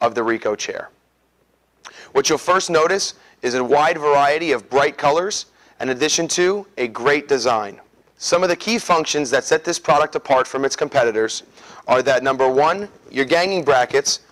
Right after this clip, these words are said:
are already built into your frame. Allows for easily creating straight lines for those large group environments. In addition to, what has been created with the Rico chair is a special foot glide that, as you can see, when stacked,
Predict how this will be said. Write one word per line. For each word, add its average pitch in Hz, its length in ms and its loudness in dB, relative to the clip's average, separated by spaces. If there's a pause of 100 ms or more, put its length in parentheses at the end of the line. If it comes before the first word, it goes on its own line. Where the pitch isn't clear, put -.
(140)
are 139 160 4
already 165 360 2
built 147 280 0
into 143 240 -2
your 135 140 2
frame. 110 400 -4 (840)
Allows 151 440 2
for 135 240 -2
easily 185 480 -4
creating 151 500 0
straight 160 360 0
lines 135 540 -2 (140)
for - 140 -8
those 120 220 0
large 135 360 2
group 127 220 -2
environments. 110 760 -2 (880)
In 143 120 4
addition 165 440 -2
to, 170 420 0 (480)
what 139 140 2
has 143 120 -4
been 151 140 -2
created 175 460 0
with 175 140 -2
the 185 100 0
Rico 160 340 0
chair 123 400 0 (380)
is 147 160 0
a 165 80 0
special 190 400 2
foot 196 280 -2
glide 110 420 0 (420)
that, 143 160 4
as 156 180 2
you 202 80 -6
can 214 160 -2
see, 160 320 0
when 151 320 0
stacked, 139 640 -2